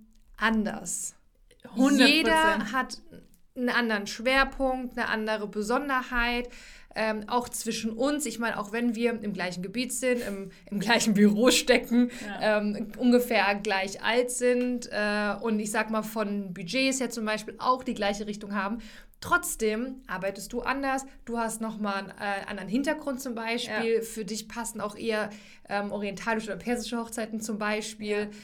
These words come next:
Speaker 2: Ja.
Speaker 1: ähm, und ja, bei mir sind's, ähm, vielleicht auch eher mal die amerikanischen Hochzeiten, die hier sind,
Speaker 2: Ja.
Speaker 1: also so ist ja jeder anders und, ähm,
Speaker 2: Oder vom Charakter her ist, glaub ich,
Speaker 1: Ja.
Speaker 2: auch was anderes, ne?
Speaker 1: Ja.
Speaker 2: Das ist, äh, normal, aber das ist wirklich ein, äh, sehr, sehr guter Punkt und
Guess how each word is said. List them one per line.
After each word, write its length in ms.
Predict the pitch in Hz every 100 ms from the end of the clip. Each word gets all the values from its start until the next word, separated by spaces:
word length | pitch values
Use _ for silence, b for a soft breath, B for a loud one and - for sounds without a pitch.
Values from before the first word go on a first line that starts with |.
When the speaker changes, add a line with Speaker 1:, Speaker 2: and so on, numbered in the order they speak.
| B B -
Speaker 2:
Ja. 180 | 202 196
Speaker 1:
ähm, 300 | 196 196 190 -
und 540 | - 202 196 196 196 -
ja, 240 | 202 233 233
bei 120 | 202
mir 200 | 208 226
sind's, 340 | 226 220 - -
ähm, 260 | 214 208
vielleicht 340 | 208 - 233 247
auch 100 | 240
eher 140 | 247
mal 140 | 233 226
die 120 | 214
amerikanischen 800 | 226 220 226 - 277 294 302 254
Hochzeiten, 500 | 277 240 269 240 247
die 120 | 240 233
hier 180 | 247 240
sind, 340 | 240 240 240 B B
Speaker 2:
Ja. 120 | 226 220
Speaker 1:
also 360 | 233 233 233 233 -
so 240 | 208 277
ist 180 | 262 269
ja 60 | 262
jeder 420 | 226 262 247 -
anders 560 | 262 302 202 180 -
und, 480 | - 214 208 208 208
ähm, 220 | 202 202 208
Speaker 2:
Oder 140 | 214
vom 300 | 208 202 - -
Charakter 560 | 208 202 220 233 -
her 320 | 190 175 185 202
ist, 140 | -
glaub 160 | 202 233
ich, 60 | 214
Speaker 1:
Ja. 180 | 226
Speaker 2:
auch 40 | 202
was 140 | 185
anderes, 520 | - 185 185 175 180 -
ne? 60 | 220
Speaker 1:
Ja. 140 | 226
Speaker 2:
Das 240 | 208 202
ist, 160 | 202 208
äh, 180 | 208 202
normal, 400 | 202 196 196 190
aber 180 | - 208
das 180 | 208
ist 100 | - - 214
wirklich 340 | 247 254 233
ein, 140 | 233 220
äh, 540 | 220 214 208 214 214
sehr, 180 | 208 220
sehr 120 | 214
guter 220 | 220 226
Punkt 360 | 208 254 285 262
und 200 | 220 214